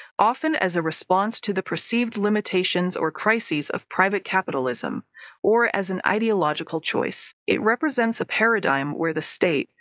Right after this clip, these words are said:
rather than acting as a mere regulator or facilitator, becomes an active capitalist player. This involvement ranges from direct investment and management of enterprises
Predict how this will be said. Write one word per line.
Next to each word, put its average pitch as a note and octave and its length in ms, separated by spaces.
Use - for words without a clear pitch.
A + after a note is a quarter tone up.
rather A3 340
than A3 180
acting G#3 460
as E3 160
a E3 80
mere G3 340
regulator D#3 680
or D#3 180
facilitator, D3 840
becomes A#3+ 420
an A3+ 160
active G3 400
capitalist D#3 720
player. E3 500
This C4+ 240
involvement F3 580
ranges G3+ 480
from E3 260
direct E3 400
investment F#3+ 640
and D#3+ 160
management D#3+ 540
of - 160
enterprises C#3+ 840